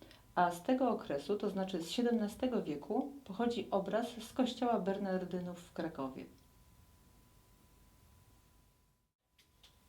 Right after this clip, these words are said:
Na początku mówiłam, że dominującym światopoglądem w średniowieczu był teocentryzm,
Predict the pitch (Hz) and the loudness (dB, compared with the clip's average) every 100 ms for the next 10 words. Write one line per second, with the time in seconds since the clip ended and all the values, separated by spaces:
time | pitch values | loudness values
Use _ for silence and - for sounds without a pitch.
0 | - - - - - - - - - 185 | -20 -20 -20 -20 -20 -20 -20 -20 -6 -2
1 | 185 190 247 254 220 170 160 143 160 240 | 0 4 6 6 4 0 -2 -4 -2 0
2 | - 185 185 180 170 175 190 180 185 233 | 0 2 4 4 2 2 2 2 2 6
3 | 254 196 185 185 175 180 180 175 202 185 | 6 4 -2 -2 -2 -2 -2 0 0 0
4 | 160 - 180 170 160 147 131 - 247 285 | -2 -2 -4 -4 -6 -6 -8 -4 -4 -4
5 | - 233 233 247 233 - 156 139 - 131 | -2 0 0 0 0 -2 -2 -2 -6 -8
6 | 127 | -10